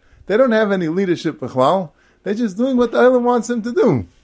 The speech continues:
That's not an Hagam b'chlal. The, the decisions and the, the leadership is out,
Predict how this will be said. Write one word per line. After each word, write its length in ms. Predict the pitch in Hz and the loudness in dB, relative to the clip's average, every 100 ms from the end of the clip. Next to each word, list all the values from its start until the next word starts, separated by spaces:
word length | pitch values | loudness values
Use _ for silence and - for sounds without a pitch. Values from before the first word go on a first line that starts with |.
| _ _ _ _ _ _ _ _ _ _ _ _ _ _ - - _ _ | _ _ _ _ _ _ _ _ _ _ _ _ _ _ -20 -20 _ _
That's 240 | - 160 180 | -4 -4 0
not 160 | 202 | 0
an 80 | 214 | 2
Hagam 420 | 196 285 240 190 | 2 0 0 -2
b'chlal. 360 | 139 147 104 - _ _ _ _ _ _ _ _ | 0 2 2 -2 _ _ _ _ _ _ _ _
The, 340 | 147 139 123 - | -2 0 0 -4
the 120 | - 131 | -8 -6
decisions 800 | 131 - 277 214 180 139 123 - _ _ _ _ _ | -6 -4 -4 -2 -2 -4 -10 -16 _ _ _ _ _
and 300 | 135 127 123 | -4 -2 2
the, 340 | 131 123 110 - - - - _ - | 4 4 2 -4 -16 -18 -20 _ -8
the 80 | |
leadership 560 | 135 214 285 208 190 160 | -2 0 2 2 2 0
is 120 | 151 | -2
out, 300 | 170 226 226 | -2 -2 -4